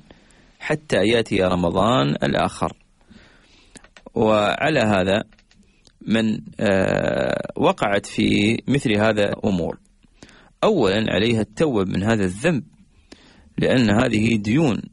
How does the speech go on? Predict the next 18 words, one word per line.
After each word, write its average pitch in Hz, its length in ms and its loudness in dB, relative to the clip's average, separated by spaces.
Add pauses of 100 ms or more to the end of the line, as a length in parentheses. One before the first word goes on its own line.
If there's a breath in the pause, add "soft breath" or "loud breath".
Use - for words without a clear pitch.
(100)
على 95 200 0
الإنسان، 107 540 0 (380)
وعلى 92 240 0
الإنسان 101 440 0
أن 101 140 0
يؤدي 101 500 0
هذه 104 720 0
الديون، 107 480 0 (840 soft breath)
كما 95 240 2
قال 101 500 2 (180)
النبي 95 300 0
عليه 92 220 0
الصلاة - 380 -2
والسلام: 110 380 0
"فدين 107 540 0
الله 104 480 0 (100)
أحق 175 420 -2
بالقضاء". 107 640 -2